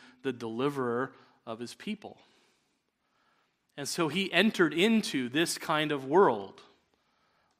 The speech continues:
under constant assault from the world and the devil. Um, his flesh was never his enemy because he never yielded to temptation.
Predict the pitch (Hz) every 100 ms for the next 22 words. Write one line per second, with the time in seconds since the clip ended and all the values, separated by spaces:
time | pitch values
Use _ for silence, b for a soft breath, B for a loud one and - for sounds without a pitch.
0 | _ 147 160 151 151 - 180 190 - 180
1 | 165 - 190 165 - - 143 135 131 143
2 | 151 147 139 135 B B - 131 123 151
3 | 175 117 101 _ _ _ _ _ _ _
4 | _ _ _ _ 127 120 127 135 127 _
5 | _ _ _ 160 156 - - 175 226 -
6 | 165 147 151 160 156 143 143 143 170 175
7 | 131 135 143 139 147 135 135 143 139 131
8 | 123 139 147 131 123 120 120 131 117 -
9 | 175 190 - -